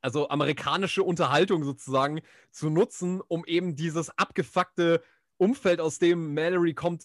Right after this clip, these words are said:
zu verharmlosen, Oliver Stone damit, dam-, damit sozusagen bloßlegt, wie einfach generell auch die Medien, wie, wie wir generell uns darüber amüsieren, über Dinge, die eigentlich furchtbar sind, aber wir, wir das so zusammen Spaß machen. Fandest du diese, äh, Sitcom-Idee auch so geil? Weil das ist eine meiner absoluten Lieblingsszenen im Film.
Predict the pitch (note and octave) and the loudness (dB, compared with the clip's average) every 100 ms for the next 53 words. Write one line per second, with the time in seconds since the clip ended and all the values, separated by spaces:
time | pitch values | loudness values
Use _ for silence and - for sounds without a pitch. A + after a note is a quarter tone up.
0 | - F3 - C3 F#3+ G3+ F3 F3 F3+ E3+ | -8 -6 -4 -2 0 2 0 0 0 0
1 | - F#3+ F3 D#3+ - E3+ G#3+ D#3 F3 A#3 | 0 0 0 -2 -2 -4 -4 0 2 2
2 | F#3 F3+ E3+ F3 E3 D3 _ _ - D3 | 0 -4 -2 0 0 -6 _ _ -2 4
3 | E3 C4 - D#3 F#3+ - - - - D3+ | 4 4 0 2 2 -2 -20 -20 -10 -6
4 | F#3 - E3 F#3 C#3 E3+ D#3+ C#3+ - G#3+ | -6 -2 -2 -2 0 0 2 2 2 2
5 | F3 D#3 D#3+ D#3+ E3+ E3 E3+ D#3 - _ | 0 -2 -6 -2 -2 2 0 0 -8 _
6 | _ _ _ D3 D3+ E3 F#3+ F#3 F3+ F3+ | _ _ _ -10 -6 -4 0 2 2 0
7 | A3+ E3+ E3+ E3+ F3 D#3+ D#3 B2+ F3 F3 | -2 -2 0 0 0 0 -2 0 0 0
8 | E3+ D3+ B2+ F#3+ G3+ D#3 E3+ D3+ E3 D3+ | 0 -2 -2 -2 -2 -2 -4 -4 -4 -4
9 | C#3+ - G3+ C4 E3+ D3 D#3 F3 D3+ C#3+ | -8 0 0 2 0 0 -2 -2 -2 0
10 | F3+ F#3 D#3+ C#3 _ F#3+ F3+ F3 D#3 D#3 | 2 2 0 -8 _ -10 -8 -8 -8 -2
11 | F3+ F3 - E3 D#3 E3 D3 - F#3+ D#3 | -2 -2 -6 -8 -6 -6 -6 -6 -6 -6
12 | B2+ D#3+ - D#3 D#3 E3+ D#3+ D#3 D3+ C#3+ | -2 -4 -4 -8 -2 0 2 0 -2 -2
13 | - G3 F#3+ E3+ D#3 E3+ F3 - F#3+ E3+ | -4 -4 -6 -2 0 0 -2 -8 -2 -2
14 | E3 D3 C#3+ D#3 D3+ C#3+ D3 - D3 C#3+ | 0 -2 -4 -4 -2 -2 -4 -6 -6 -4
15 | D#3+ C#3 - C3 C3 B2+ A#2+ C3+ | -6 -8 -8 -8 -6 -8 -6 -8